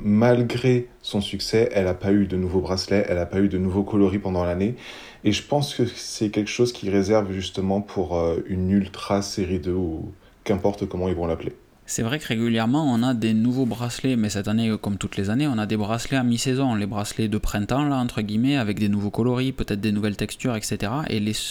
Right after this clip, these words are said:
Speaker 2: la seule montre pour laquelle il n'y a rien eu de spécifique, c'est l'Apple Watch Ultra. Donc, euh, je, je suis assez d'accord avec toi sur ce sujet-là, que peut-être en, en fin d'année, enfin en septembre, là, euh, mi-septembre, début octobre, on verra en fonction des,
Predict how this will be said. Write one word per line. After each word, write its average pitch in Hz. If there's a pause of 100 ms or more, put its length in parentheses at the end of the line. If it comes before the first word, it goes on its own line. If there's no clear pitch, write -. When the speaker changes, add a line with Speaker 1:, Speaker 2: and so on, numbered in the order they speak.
(140)
Speaker 2:
la 107
seule 151
montre 139
pour 110
laquelle 107
il 110
n'y 107
a 98
rien 120
eu 123
de 110
spécifique, -
c'est -
l'Apple 110
Watch -
Ultra. - (720)
Donc, 110
euh, 110
je, -
je -
suis -
assez 139
d'accord 156
avec 127
toi 160
sur 123
ce -
sujet-là, 117
que 147
peut-être 143
en, 110 (400)
en 104
fin 147
d'année, 135
enfin 113
en 104
septembre, 123
là, 120
euh, 98 (280)
mi-septembre, 131
début 110
octobre, 120
on 120
verra 107
en 117
fonction 110
des, 104